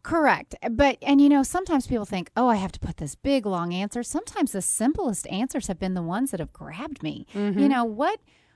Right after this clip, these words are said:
Speaker 1: what speaks to you may speak to my heart, and I think that's exactly what I needed to hear. So,
Speaker 2: Mm-hmm.
Speaker 1: um,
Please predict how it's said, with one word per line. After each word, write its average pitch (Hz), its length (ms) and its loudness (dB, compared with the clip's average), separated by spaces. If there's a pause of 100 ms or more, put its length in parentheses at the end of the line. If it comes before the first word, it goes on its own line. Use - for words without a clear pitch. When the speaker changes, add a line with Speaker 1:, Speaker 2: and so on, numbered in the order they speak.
(120)
Speaker 1:
what 196 340 -6
speaks - 500 -6
to - 140 -2
you 254 460 2
may 196 220 -2
speak - 400 -6
to 233 100 -4
my 240 200 0
heart, 147 320 -4
and 165 180 -6
I 165 80 -2
think 160 280 -6
that's 151 540 -6
exactly 160 540 -6
what 240 160 -4
I 262 80 -2
needed 254 320 -2
to 262 100 -4
hear. 339 460 -10
So, - 200 -2 (600)
Speaker 2:
Mm-hmm. - 100 -6
Speaker 1:
um, 196 280 0